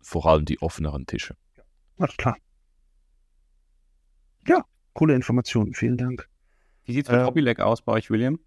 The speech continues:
Speaker 2: Ja.
Speaker 1: Ja, das hab ich vor allem. <laughs> Ich paint jetzt noch meinen zweiten Trupp Desolatoren. Ähm,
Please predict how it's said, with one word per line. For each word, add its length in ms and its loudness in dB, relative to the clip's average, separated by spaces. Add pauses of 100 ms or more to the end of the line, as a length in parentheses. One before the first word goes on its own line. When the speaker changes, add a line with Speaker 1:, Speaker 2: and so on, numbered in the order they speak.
(540)
Speaker 2:
Ja. 160 -8 (500)
Speaker 1:
Ja, 440 4
das 260 -2
hab 220 0
ich 200 -4
vor 160 -4
allem. 360 2
<laughs> 840 -8 (1120)
Ich 200 -4
paint 260 6
jetzt 220 4
noch 120 2
meinen 220 2
zweiten 300 0
Trupp 200 -4
Desolatoren. 600 -2 (580)
Ähm, 640 2